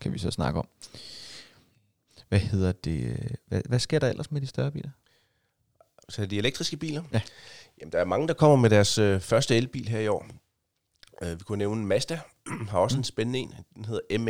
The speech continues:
Speaker 2: X tredive. Det er sådan en crossover, som har mange spændende egenskaber. Og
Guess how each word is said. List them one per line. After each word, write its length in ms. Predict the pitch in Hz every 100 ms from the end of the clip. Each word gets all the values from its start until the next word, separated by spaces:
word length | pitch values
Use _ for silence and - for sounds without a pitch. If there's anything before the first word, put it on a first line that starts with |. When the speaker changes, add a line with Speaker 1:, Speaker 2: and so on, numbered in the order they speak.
| 110
Speaker 2:
X 300 | - - - -
tredive. 480 | - - 82 110 160
Det 140 | -
er 40 | 120
sådan 100 | 117
en 60 | -
crossover, 520 | - 92 - 101 120 139 _ _ _ - - - - - -
som 500 | - 110 95 92 85 - - - _ _ -
har 80 | 87
mange 220 | 92 143
spændende 340 | - 123 127
egenskaber. 480 | 117 135 123 104 98
Og 200 | - 95